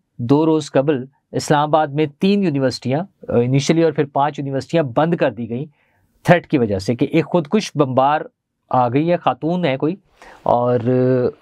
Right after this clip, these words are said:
वो ख़तरा है कि किसी भी यूनिवर्सिटी में पहुंच जाएगी और वहाँ पे कोई खुदा न खास्ता कोई दहशत गर्दी का ऐसा वाक़या हो सकता है जिसमें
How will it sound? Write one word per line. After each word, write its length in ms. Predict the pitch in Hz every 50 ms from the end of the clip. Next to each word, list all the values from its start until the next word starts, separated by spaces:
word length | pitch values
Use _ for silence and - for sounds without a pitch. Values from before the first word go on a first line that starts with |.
| -
वो 640 | 98 110 110 117 139 147 147 147 151 147 131 101 92 - - -
ख़तरा 240 | 123 - - 139 139
है 80 | 139
कि 100 | 139 147
किसी 260 | 120 147 139 - 156
भी 100 | 135 139
यूनिवर्सिटी 400 | 135 135 127 131 131 127 - -
में 120 | 127 127 120
पहुंच 280 | - 147 139 170 170
जाएगी 400 | 143 156 156 151 143 143 156 151 147 - - - - - - -
और 80 | 127
वहाँ 180 | 123 135 135 139
पे 120 | - 143
कोई 140 | 135 139 135
खुदा 240 | - 135 117 117 117
न 80 | 120
खास्ता 360 | 117 - 127 120 - - 117 - - _ _ _ _ _ _ -
कोई 280 | 123 120 120 117 117
दहशत 320 | 110 123 127 117 - 135 113
गर्दी 520 | 117 123 120 113 110 123 117 104 123 120
का 100 | 120 127
ऐसा 180 | 117 - - 117
वाक़या 340 | 107 - - - - 120
हो 180 | 110 - 117 120
सकता 300 | 117 - 123 - - 127
है 100 | 120 113
जिसमें 380 | 101 110 - - 113 120 135